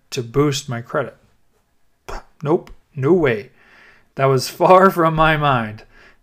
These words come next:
Okay. However, after just over two years of paying off, paying on my loans and actually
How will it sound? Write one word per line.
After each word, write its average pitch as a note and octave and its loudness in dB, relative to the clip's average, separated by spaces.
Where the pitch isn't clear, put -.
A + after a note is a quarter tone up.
Okay. B2+ -8
However, D#3 2
after D#3 2
just G#3+ 4
over F3+ 6
two F3 -4
years D#3 0
of B2+ -4
paying F#3+ 6
off, E3 -2
paying E3+ 4
on D#3 2
my C#3 -4
loans C3 -4
and C3 -6
actually C3+ -4